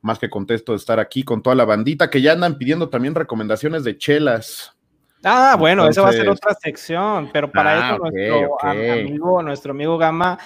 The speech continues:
Speaker 2: es que eso es como casi al final del programa, güey, porque eso
Speaker 1: Ah,
Speaker 2: los
Speaker 1: para que se
Speaker 2: incluye,
Speaker 1: queden.
Speaker 2: eso los incluye a ustedes, güey.
Speaker 1: Ok, ok,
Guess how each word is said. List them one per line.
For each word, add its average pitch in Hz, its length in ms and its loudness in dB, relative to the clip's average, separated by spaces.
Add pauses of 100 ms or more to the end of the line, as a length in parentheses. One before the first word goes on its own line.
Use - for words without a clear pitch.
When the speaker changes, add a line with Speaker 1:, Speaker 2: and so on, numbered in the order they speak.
(180)
Speaker 2:
es 147 160 -6
que - 520 -2
eso 175 220 -4
es 240 80 -10
como 220 260 -2
casi 185 240 -2
al 220 120 -4
final 175 560 -2
del 127 120 -6
programa, 135 460 -4
güey, 78 320 -18
porque 139 280 -2
eso 160 140 2
Speaker 1:
Ah, 226 60 4
Speaker 2:
los 190 120 6
Speaker 1:
para 165 120 0
que 131 100 0
se 170 100 4
Speaker 2:
incluye, 202 220 4
Speaker 1:
queden. 226 160 0 (340)
Speaker 2:
eso 175 360 0
los 220 240 0
incluye 160 300 -2
a 180 40 0
ustedes, 180 440 -2
güey. 82 160 -18 (360)
Speaker 1:
Ok, 73 240 -16 (220)
ok, - 160 -12